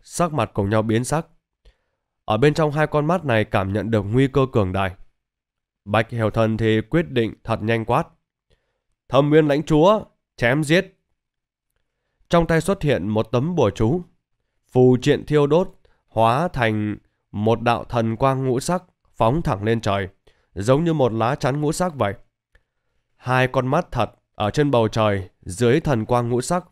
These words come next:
phịch một tiếng vỡ vụn. Thạch Tạo cùng với cả Ninh Quyết đều nhìn về phía của Bạch Hiểu Thần. Thạch Hạo nhịn không được hỏi: "Đây là phù triện của sư phụ mà, ngươi từ đâu mà có được vậy?"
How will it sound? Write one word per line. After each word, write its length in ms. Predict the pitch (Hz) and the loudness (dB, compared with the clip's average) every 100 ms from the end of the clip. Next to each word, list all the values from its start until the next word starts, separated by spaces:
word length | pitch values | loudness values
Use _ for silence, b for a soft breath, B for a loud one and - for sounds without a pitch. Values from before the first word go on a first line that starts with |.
| - | -4
phịch 220 | 113 92 | -4 -2
một 140 | 98 | -4
tiếng 220 | 110 117 | -2 -2
vỡ 160 | 135 143 | 0 -2
vụn. 240 | 131 95 - _ _ _ _ _ _ _ _ _ _ | 0 -4 -4 _ _ _ _ _ _ _ _ _ _
Thạch 220 | 131 127 | -2 -2
Tạo 220 | 127 113 117 | 0 2 2
cùng 200 | 131 127 | 0 0
với 80 | |
cả 180 | 160 117 | 0 -2
Ninh 240 | 98 123 120 | 0 -2 -2
Quyết 240 | 151 185 - _ | -2 -2 -6 _
đều 260 | 104 113 110 | -4 2 2
nhìn 180 | 110 110 | 2 0
về 140 | 110 | -2
phía 300 | - 113 143 175 | -2 -2 0 -2
của 80 | 113 | -4
Bạch 160 | 107 | -4
Hiểu 180 | 104 98 | -4 -4
Thần. 240 | 104 95 92 _ _ _ _ _ _ _ | -4 -6 -6 _ _ _ _ _ _ _
Thạch 200 | - 113 | -4 -4
Hạo 220 | 113 117 - | -2 -4 -2
nhịn 220 | 117 123 | -2 0
không 180 | 143 139 | 0 0
được 160 | 120 98 | 0 0
hỏi: 200 | 98 85 _ _ _ _ _ _ _ _ _ _ | -4 -6 _ _ _ _ _ _ _ _ _ _
"Đây 180 | - 143 | -2 2
là 100 | 156 | 2
phù 220 | - 139 | 2 2
triện 180 | 131 107 | 2 -2
của 100 | 110 | -2
sư 180 | 156 156 | -2 -2
phụ 240 | 147 104 | -2 -2
mà, 420 | 113 123 131 95 - _ _ _ _ 131 | 0 0 -2 -6 -16 _ _ _ _ 0
ngươi 120 | 160 | 2
từ 120 | 151 | 2
đâu 100 | 151 | 2
mà 120 | 156 | 0
có 140 | 143 170 | 0 0
được 200 | 175 120 | 0 0
vậy?" 220 | 117 | -2